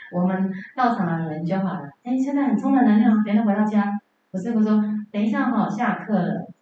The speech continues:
从，从课堂上走出来，还没进电梯就忘记了，走下楼梯，然后刚刚讲什么，剩三分之一，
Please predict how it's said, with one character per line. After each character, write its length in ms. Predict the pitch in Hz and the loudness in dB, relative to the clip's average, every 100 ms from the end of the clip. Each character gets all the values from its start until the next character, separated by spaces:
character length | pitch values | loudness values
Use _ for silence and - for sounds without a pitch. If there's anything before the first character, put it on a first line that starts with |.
| _ | _
从， 560 | 190 208 214 208 214 - | -4 -2 0 -2 -6 -12
从 380 | - - 208 | -16 -4 0
课 180 | 214 208 | 2 2
堂 140 | - - | 2 0
上 220 | 233 220 | 0 0
走 160 | 175 | 0
出 140 | 165 214 | 0 2
来， 340 | 196 170 165 - _ _ | 2 2 -2 -8 _ _
还 120 | 220 | 2
没 160 | 220 220 | 4 4
进 200 | 269 233 | 4 2
电 200 | 240 214 | 4 2
梯 120 | 214 | 2
就 140 | 208 220 | 0 0
忘 220 | 208 180 | 0 0
记 260 | - 180 | 0 -2
了， 60 | 165 160 - _ | -4 -6 -14 _
走 160 | 185 | -2
下 220 | 180 240 226 | 0 2 2
楼 260 | 170 202 | 2 0
梯， 300 | 214 202 208 - | 0 0 0 -4
然 140 | - 226 | -2 -2
后 80 | |
刚 140 | 240 240 | 2 0
刚 140 | 262 | 2
讲 180 | 240 185 | 0 0
什 120 | 196 175 | -2 -4
么， 120 | 165 | -6
剩 180 | 220 214 | -2 -2
三 200 | 196 185 | 0 0
分 160 | 185 | 2
之 140 | 175 175 | 0 0
一， 340 | 165 165 165 | 0 0 -2